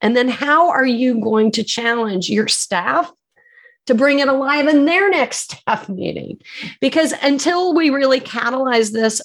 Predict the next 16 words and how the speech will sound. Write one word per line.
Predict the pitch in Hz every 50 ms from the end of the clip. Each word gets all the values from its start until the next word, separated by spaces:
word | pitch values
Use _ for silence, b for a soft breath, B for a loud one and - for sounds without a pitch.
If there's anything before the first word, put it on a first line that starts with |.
| _ -
from | - 226 214 214 214 226 226 240 - B B B B B -
the | 240 220
top, | - - - 240 247 247 277 294 -
it's | - 247 -
all | - - 320 339 330
just | 359 339 339
a | 320
bunch | 277 277 254 233 240
of | 247
nice | 233 220 220 202 185 -
ideas. | 202 190 185 185 190 180 185 -
And | - 285 320
I'm, | 339 330 330 - - B B B B B B -
I | 320 339 339
love, | 330 311 311 311 339 330 302
uh, | 294 - 202 247